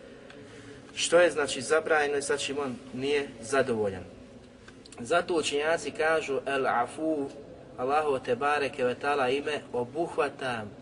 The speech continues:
značenje mnogih drugih lijepih imena, poput Rahim, poput Gafur, poput Latif, poput Kerim, Rauf i mnoga druga.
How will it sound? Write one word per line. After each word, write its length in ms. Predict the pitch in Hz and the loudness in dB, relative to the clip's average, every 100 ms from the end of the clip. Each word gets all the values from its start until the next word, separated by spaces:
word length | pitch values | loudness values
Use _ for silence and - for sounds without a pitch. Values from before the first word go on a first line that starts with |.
| - | -12
značenje 880 | 113 143 160 165 - 151 139 135 151 - - - - - | -4 0 2 2 0 0 -2 -4 -6 -10 -18 -18 -18 -12
mnogih 600 | 127 156 196 175 160 131 | -6 -2 0 0 0 -2
drugih 420 | 135 185 165 156 | -2 -4 -4 -4
lijepih 520 | 143 160 147 139 123 120 | 0 4 4 2 -4 -2
imena, 360 | 113 110 104 90 - - - - - - - - - | -2 -2 -4 -10 -16 -18 -18 -18 -18 -18 -18 -20 -2
poput 360 | 190 190 175 160 - | 0 0 -4 -8 -8
Rahim, 580 | 135 147 - 170 175 110 - - - - - - - - - - - - - | -4 -2 0 2 2 2 -2 -14 -16 -16 -16 -18 -18 -18 -18 -16 -16 -16 0
poput 380 | 156 170 180 180 - - - - - | 2 2 -2 -6 -8 -18 -18 -18 -4
Gafur, 540 | 139 147 - 175 160 117 - - - - - - - | -2 0 0 2 2 0 -8 -16 -18 -18 -18 -18 -2
poput 320 | 160 170 170 147 139 | 2 2 0 -4 2
Latif, 540 | 143 143 170 175 135 - - - - - - - | 2 2 0 2 0 -4 -12 -16 -18 -18 -12 -2
poput 320 | 156 - 139 - | -2 0 -4 -2
Kerim, 560 | 135 127 143 143 117 101 - - - - | -4 -2 0 -2 -4 -8 -16 -20 -20 -6
Rauf 560 | 127 127 143 151 135 - - - - - | 2 4 4 2 -2 -6 -16 -18 -18 -14
i 60 | 123 | -8
mnoga 360 | 143 143 135 | -4 -2 -2
druga. 320 | 123 123 117 | -4 -6 -6